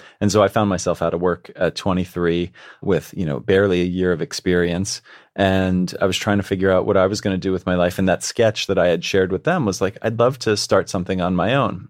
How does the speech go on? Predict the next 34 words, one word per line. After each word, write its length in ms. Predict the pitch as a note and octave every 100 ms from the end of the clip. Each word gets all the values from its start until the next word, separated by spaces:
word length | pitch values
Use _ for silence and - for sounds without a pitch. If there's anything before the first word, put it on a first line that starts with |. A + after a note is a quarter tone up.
| -
And 440 | G2 F#2+ F#2 F#2+
I 360 | - G2 F#2+ F#2
had 200 | F#2+ G2+
a 60 | G#2
conversation 560 | G#2 G2+ G2 F#2+ -
with 120 | F2+
my 100 | F2+
parents 500 | F2 F2+ F2 F2 - - - - - -
and 200 | F#2 F2
I 40 |
said, 300 | E2 G2 E2+
"You 60 | G2+
know, 100 | F#2+
look, 300 | A#2 A2+ -
I, 200 | F2 F2+ - _ _
I 60 | -
think 180 | C#3
I'd 100 | D3
like 120 | B2+ -
to 60 |
try 160 | - A2+
something." 240 | A2+ F2+
And 100 | G2
I 40 | A2
was 100 | G2+
worried 440 | G2 D#3+ E2 -
'cause 140 | - G2+
I 100 | A2
thought 240 | B2 A2
they 80 | G2+
were 100 | F#2+
gonna 160 | F#2 F2
say, 180 | F#2+
like, 200 | E2 D2+